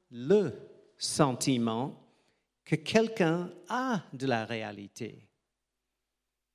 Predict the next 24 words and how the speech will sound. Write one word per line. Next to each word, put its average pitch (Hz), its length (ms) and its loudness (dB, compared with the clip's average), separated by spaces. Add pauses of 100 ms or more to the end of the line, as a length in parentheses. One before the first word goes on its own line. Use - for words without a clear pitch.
(160)
Donc, 107 340 -16
euh, 110 300 -8 (1400)
si - 240 -10
je 127 120 -8
te 123 140 -4
fais 262 500 -2
croire 101 720 -12
quelque 110 360 -18
chose, 120 760 -16 (720)
hmm, 214 360 -20 (120)
peut-être 139 360 -10
je 131 60 -6
suis 131 220 -8
bon 156 340 -12 (140)
avec 135 320 -10
des 120 120 -4
paroles 147 680 -6 (380)
pour 131 100 -12
vous 120 160 -16
convaincre. 170 760 -4 (680)
Ça - 180 -8
semble 220 560 -4
être 120 300 -10
juste. 170 640 -14